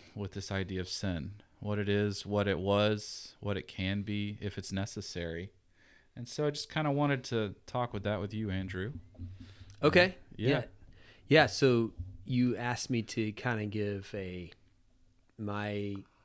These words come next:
Speaker 2: uh, rendition of an intro-, introduction of sin.
Speaker 1: Yeah, we'll go into all that
Speaker 2: Okay,
Speaker 1: stuff.
Speaker 2: later.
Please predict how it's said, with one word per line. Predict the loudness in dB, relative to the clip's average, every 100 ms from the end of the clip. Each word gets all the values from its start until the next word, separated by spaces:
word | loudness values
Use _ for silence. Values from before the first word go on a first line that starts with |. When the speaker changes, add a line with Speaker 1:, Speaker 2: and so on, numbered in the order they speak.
| _ _ _
Speaker 2:
uh, | -14 -12 -12 -12 -14 -18 _ _ _ _ _ _ _ _
rendition | -2 2 2 2 2
of | 2
an | 0 0 0
intro-, | 0 0 2 2 2
introduction | 0 2 0 0 -2
of | -2
sin. | -2 0 0 -4 -10 -20 -20 -16 -14 4
Speaker 1:
Yeah, | 8
we'll | 8 8
go | 6 4
into | 4 2
all | 4 6
that | 6
Speaker 2:
Okay, | 4
Speaker 1:
stuff. | 4 4
Speaker 2:
later. | 2